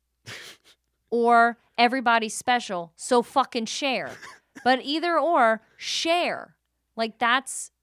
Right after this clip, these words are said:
Speaker 2: e-, either philosophy. You could take
Speaker 1: Yeah.
Speaker 2: it from either way. But, like, either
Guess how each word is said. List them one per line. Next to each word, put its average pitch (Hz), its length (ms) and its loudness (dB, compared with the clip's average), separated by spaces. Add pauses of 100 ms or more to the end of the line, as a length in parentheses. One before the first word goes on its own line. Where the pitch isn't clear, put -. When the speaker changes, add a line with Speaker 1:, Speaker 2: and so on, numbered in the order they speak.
(100)
Speaker 2:
e-, 226 180 -16
either 370 320 -4
philosophy. 294 760 -6
You 190 220 -12
could 330 120 -8
take - 120 -6
Speaker 1:
Yeah. - 80 -8
Speaker 2:
it 175 40 -10
from 233 180 -8
either 294 280 -8
way. 240 380 -8 (260)
But, - 120 -14
like, 226 300 -4 (260)
either 277 360 -2